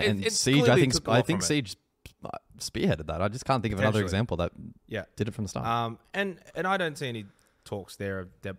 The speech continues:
Speaker 1: uh, Dead by Daylight two. They've obviously
Speaker 2: No.
Speaker 1: upgraded the visuals and things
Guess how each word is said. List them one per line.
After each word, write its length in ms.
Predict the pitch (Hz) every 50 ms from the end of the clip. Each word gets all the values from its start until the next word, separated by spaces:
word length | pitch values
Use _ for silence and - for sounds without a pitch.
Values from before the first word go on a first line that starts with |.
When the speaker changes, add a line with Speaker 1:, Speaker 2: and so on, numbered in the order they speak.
| _ -
Speaker 1:
uh, 160 | 98 95 92 90
Dead 100 | - 101
by 120 | 90 90 85
Daylight 260 | 90 90 85 80 -
two. 420 | - - 147 147 147 143 139 135 117
They've 200 | 107 104 95 98
obviously 400 | 98 95 98 92 - - 98 95
Speaker 2:
No. 60 | 87
Speaker 1:
upgraded 320 | 101 107 - - 98 95 92 90 - 95
the 80 | 92 135
visuals 380 | 135 120 113 120 117 110 101 104
and 100 | 101 92
things 180 | 107 104 95